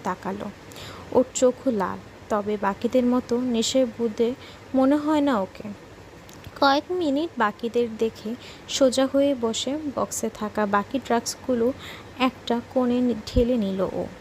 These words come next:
এরপর ছোট একটা স্ট্র দিয়ে শুকতে থাকলো। কিছুক্ষণ পর স্ট্র একদিক থেকে ফেলে দিয়ে হাতের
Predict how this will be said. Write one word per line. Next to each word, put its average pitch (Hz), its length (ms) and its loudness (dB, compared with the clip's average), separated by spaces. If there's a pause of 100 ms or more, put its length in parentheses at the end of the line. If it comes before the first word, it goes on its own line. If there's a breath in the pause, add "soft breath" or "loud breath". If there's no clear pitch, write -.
(400 loud breath)
এরপর 226 340 2 (100)
ছোট 269 320 2
একটা 269 540 0 (380 loud breath)
স্ট্র 285 400 2 (100)
দিয়ে 262 280 2 (280)
শুকতে - 460 -4
থাকলো। 214 420 -6 (800 loud breath)
কিছুক্ষণ 359 520 2 (100)
পর 277 220 6
স্ট্র 285 520 2
একদিক 240 440 -2
থেকে 285 180 0 (140)
ফেলে 269 360 4 (100)
দিয়ে 240 240 2
হাতের 233 400 -2